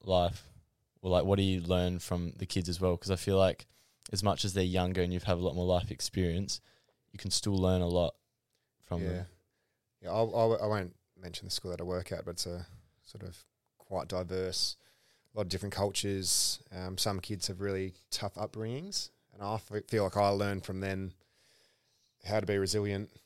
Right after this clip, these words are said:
Speaker 2: um, how to grow from tough times.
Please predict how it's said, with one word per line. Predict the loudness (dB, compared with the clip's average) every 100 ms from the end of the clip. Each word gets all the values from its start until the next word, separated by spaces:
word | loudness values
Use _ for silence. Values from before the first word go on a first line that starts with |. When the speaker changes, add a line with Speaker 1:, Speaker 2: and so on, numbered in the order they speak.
| _ _ _ -14
Speaker 2:
um, | -8 -6 -4 -6 -8 -12 _ _ _ _
how | -6 -4
to | -4
grow | -2 0 0
from | -4 -6 -6 -8 -12 _ _
tough | -8 -4 -2
times. | -2 -2 -2 -2 0 -2